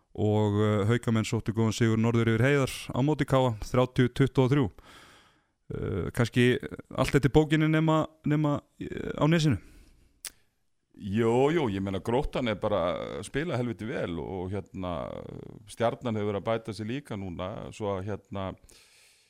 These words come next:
Speaker 2: hvort að eftir bókinni, jú, jú, maður átti svo sem vonaði að, að, hérna, Haukarnir myndu svara fyrir sig og, hérna, s-, unnu þar sannfærandi. Eh, Grótta Stjarnan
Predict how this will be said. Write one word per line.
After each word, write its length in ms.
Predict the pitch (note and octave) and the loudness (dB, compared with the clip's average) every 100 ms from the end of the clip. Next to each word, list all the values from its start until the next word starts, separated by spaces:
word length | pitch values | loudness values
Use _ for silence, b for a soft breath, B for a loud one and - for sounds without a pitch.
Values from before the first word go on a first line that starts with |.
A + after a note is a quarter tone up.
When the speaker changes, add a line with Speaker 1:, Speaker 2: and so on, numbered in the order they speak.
| b b b _ - - | b b b _ -20 -6
Speaker 2:
hvort 240 | A#2 A2 A#2+ | -4 -2 0
að 140 | G#2 | 0
eftir 160 | G#2+ A#2 | 0 -2
bókinni, 460 | B2 C3+ D3+ B2+ G2+ | 0 -2 -2 -2 -2
jú, 300 | G2+ A2 A#2+ C3 | -2 0 2 2
jú, 140 | A2 | 0
maður 220 | G#2+ G#2+ | 0 0
átti 180 | A#2 B2+ | 0 -4
svo 140 | A2+ A#2 | -6 -6
sem 140 | B2 | -4
vonaði 340 | B2 C3 C3 B2+ | -2 -2 -2 -2
að, 220 | A#2 C#2 | -2 -4
að, 220 | A2 - - | -6 -10 -12
hérna, 300 | A#2+ - A2+ | -12 -6 -4
Haukarnir 320 | A#2+ B2 B2 B2+ | -4 -4 -4 -4
myndu 220 | A#2 B2 | -6 -6
svara 240 | B2+ B2 | -4 -4
fyrir 240 | B2 B2+ C3+ | -4 -6 -8
sig 160 | D3+ D#3+ | -12 -12
og, 460 | G#2 G#2+ G#2+ G2+ G#2 | -12 -10 -8 -10 -10
hérna, 400 | G#2+ - - G#2+ G2+ F2 - | -12 -14 -14 -12 -12 -12 -14
s-, 160 | - - | -16 -14
unnu 400 | G2+ A#2 A#2+ A2+ | -8 -4 -4 -4
þar 320 | A2 A2+ C#3+ B2 A2+ | -4 -4 -6 -12 -14
sannfærandi. 720 | - A#2 B2 B2 B2 D3+ D#3 b b b b b b _ - | -10 -6 -6 -6 -8 -10 -14 b b b b b b _ -16
Eh, 280 | - F2 G2+ | -12 -10 -8
Grótta 380 | A2 A#2+ - A#2+ | -6 -6 -6 -6
Stjarnan 460 | C3 C#3 E3 C#3+ | -4 -4 -4 -8